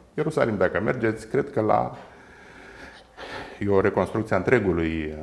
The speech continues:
a întregului oraș și e și reconstrucția templului. Cred că e la, la unul dintre marile hoteluri de acolo, Camp David. Nu, s-ar putea să greșesc.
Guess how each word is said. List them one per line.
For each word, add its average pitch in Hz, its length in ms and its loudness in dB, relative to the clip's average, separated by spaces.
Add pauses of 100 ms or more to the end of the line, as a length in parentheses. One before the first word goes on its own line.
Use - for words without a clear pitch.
(120)
a 87 100 -4
întregului 90 460 -2
oraș 92 440 2
și - 360 -8
e 156 80 -4
și 156 160 -6
reconstrucția 139 560 0
templului. 87 400 -4
Cred 131 160 -2
că 135 60 -6
e 131 60 0
la, 117 300 0 (320)
la 110 60 -6
unul 110 140 -6
dintre 110 240 -6
marile 104 300 -6
hoteluri 98 300 -4
de 87 140 -8
acolo, 117 280 -12 (100)
Camp 110 240 -10
David. 123 400 -8
Nu, 113 220 -12 (640)
s-ar 101 100 -8
putea 95 200 -4
să - 120 -4
greșesc. 82 400 -8